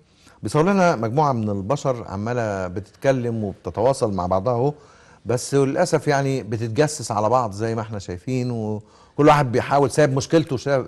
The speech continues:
همه ومصيبته وعمال يبحث في، آه، مشاكل غيره. دي متهيألي عيب من عيوب التواصل السلبي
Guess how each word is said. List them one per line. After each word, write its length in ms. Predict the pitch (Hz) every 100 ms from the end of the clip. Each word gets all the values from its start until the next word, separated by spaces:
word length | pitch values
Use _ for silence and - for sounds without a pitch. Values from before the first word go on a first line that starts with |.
| -
همه 260 | 160 170 147
ومصيبته 560 | 143 110 185 - 185 - - _
وعمال 400 | 101 107 135 143
يبحث 460 | 139 - 127 117 - -
في، 400 | 92 117 123 127
آه، 800 | - 104 101 101 95 95 92 92 95 _ _ _ _ -
مشاكل 380 | 110 143 - 117
غيره. 260 | 113 113
دي 140 | 107 113
متهيألي 340 | 107 135 151
عيب 240 | 131 175
من 100 | 151
عيوب 160 | 127 151
التواصل 680 | 156 - 135 170 170 151 143
السلبي 560 | - - - 131 101 101